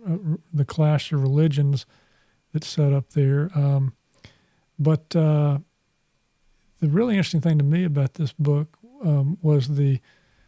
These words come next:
point of view of a Muslim detective. Um, and you really got into the head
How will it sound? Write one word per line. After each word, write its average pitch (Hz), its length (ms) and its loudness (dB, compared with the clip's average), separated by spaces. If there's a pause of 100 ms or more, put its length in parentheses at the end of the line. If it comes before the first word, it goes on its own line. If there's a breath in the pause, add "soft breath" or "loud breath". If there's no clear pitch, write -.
(340 soft breath)
point 190 260 2
of 151 80 2
view 160 540 4
of 143 260 2
a 139 440 0 (440)
Muslim 160 840 2
detective. - 800 -8 (240)
Um, 139 520 -2 (120)
and 143 540 0
you 156 160 -2
really 165 240 0
got 151 200 2
into 147 200 -2
the 131 100 -2
head 147 520 0